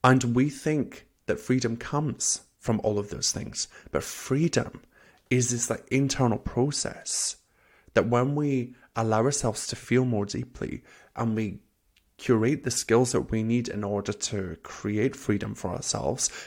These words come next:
and we align our thinking and our actions, we can actually create freedom for ourselves. And when she talked about freedom,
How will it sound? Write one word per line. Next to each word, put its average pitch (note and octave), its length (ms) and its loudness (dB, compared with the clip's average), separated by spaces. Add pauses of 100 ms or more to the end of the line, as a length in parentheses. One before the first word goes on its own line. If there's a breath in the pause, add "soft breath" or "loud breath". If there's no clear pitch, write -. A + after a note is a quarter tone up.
and A2+ 160 2
we A#2+ 80 6
align G#2+ 380 2
our A#2+ 80 -2
thinking A#2 480 -2
and B2 80 0
our G2+ 200 -2
actions, E3 640 -2 (320 loud breath)
we D3+ 100 4
can F3+ 280 -2
actually A#2+ 400 0
create G2+ 600 -2
freedom G2 380 -6
for - 160 -10
ourselves. - 540 -10 (100)
And E3 140 4
when B3 100 6
she D#4+ 140 0
talked F#3 300 6
about - 260 4
freedom, G#2+ 520 0